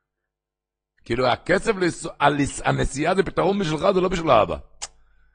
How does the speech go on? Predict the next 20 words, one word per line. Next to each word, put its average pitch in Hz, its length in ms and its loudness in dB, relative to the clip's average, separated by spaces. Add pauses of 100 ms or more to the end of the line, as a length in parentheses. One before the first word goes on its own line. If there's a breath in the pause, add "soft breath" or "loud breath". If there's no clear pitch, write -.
(180)
לא 233 140 4
כמו 190 220 2
אוכל 156 320 6
ושתייה. 120 420 0 (200)
אתה 269 340 4
חייב 226 300 2
ללכת 214 340 4
לאבא. 156 420 8 (120)
ה-, 139 280 2
הרכבת 190 560 4
לנסוע 185 520 8
זה 175 120 -4
לא 226 180 0
פתרון 180 320 6
בשביל 151 220 -2
האבא, 147 420 4
זה 143 160 -10
בשביל 143 240 -14
פתרון 170 300 -8
בשבילך. 190 240 -8